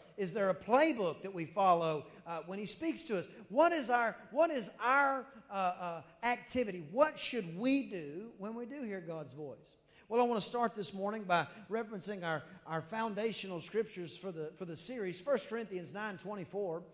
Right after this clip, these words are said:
in the New English translation says, "Do you not know that all the runners in a stadium compete, but only one wins, uh, receives the prize?" The, and then it says this, it's the Apostle Paul speaking,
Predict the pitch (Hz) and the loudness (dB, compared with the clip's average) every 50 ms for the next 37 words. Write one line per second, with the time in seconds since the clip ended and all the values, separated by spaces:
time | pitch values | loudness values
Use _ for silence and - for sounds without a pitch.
0 | - - - - - 185 175 170 160 175 208 214 220 240 233 208 175 - - 190 | -20 -20 -20 -18 -10 -8 -6 -6 -4 -4 -2 -2 -2 0 -2 -4 -4 -4 -6 -8
1 | 190 185 147 147 180 170 165 - 190 156 - 185 185 190 185 - - - - - | -6 -6 -6 -4 -4 -4 -4 -4 -8 -8 -6 -6 -6 -6 -6 -8 -16 -20 -20 -16
2 | 156 147 175 254 285 311 339 320 277 269 285 277 277 277 269 247 240 240 240 269 | -8 0 2 4 6 8 8 8 8 6 4 2 2 2 0 0 0 0 -2 -2
3 | 247 208 190 185 160 143 131 127 139 170 220 285 294 - _ _ _ _ - - | -4 -4 -2 0 0 0 -2 -4 -8 -8 -10 -10 -14 -20 _ _ _ _ -16 -8
4 | 170 190 185 - 185 208 247 277 294 294 269 262 247 226 220 220 220 196 165 147 | -8 -6 0 6 8 8 8 8 8 6 4 2 -2 0 0 0 0 -2 -4 -8
5 | 147 175 190 175 - - - 190 180 180 156 - - 214 208 208 202 196 185 175 | -8 -10 -10 -12 -14 -12 -10 -8 -6 -4 -4 -6 -4 -2 -4 -2 -2 -4 -8 -8
6 | 160 - 170 156 135 104 190 214 190 147 127 - - - _ _ _ _ _ _ | -10 -10 -12 -12 -12 -8 -8 -8 -8 -8 -10 -12 -16 -20 _ _ _ _ _ _
7 | _ _ - 170 190 226 226 226 233 226 214 202 214 247 285 302 247 180 160 160 | _ _ -2 0 2 4 4 4 2 0 -2 -2 -2 -2 -2 0 -2 -2 -6 -8
8 | 180 196 202 214 _ _ _ _ _ _ - 165 208 208 214 220 220 214 - - | -10 -12 -16 -18 _ _ _ _ _ _ -6 -4 -2 -2 -2 -2 -4 -6 -8 -8
9 | - 175 175 180 196 180 170 - - 220 226 220 180 - 226 - - 247 262 247 | -6 -2 -2 -2 -2 -2 -4 -4 -4 -4 -6 -6 -6 -8 -10 -6 -4 -4 -2 -2
10 | 190 151 139 151 185 190 - - _ _ _ _ _ _ 175 185 180 180 - 185 | -4 -8 -10 -12 -14 -16 -18 -20 _ _ _ _ _ _ -2 -2 -2 -2 -2 -6
11 | 202 202 175 185 226 254 262 220 156 - 214 220 185 165 208 233 190 - - 185 | -8 -8 -2 0 0 0 0 -2 -4 -2 -2 -2 -2 -2 -2 -2 -2 -2 -4 -6
12 | 151 - 190 190 - - 185 202 190 - 214 208 - 233 262 254 196 160 - - | -6 -4 -4 -4 -4 -2 -2 -2 -2 -2 -6 -8 -6 -4 -2 -2 -4 -4 -6 -10
13 | 160 151 139 - 208 277 | -12 -12 -10 -12 -14 -16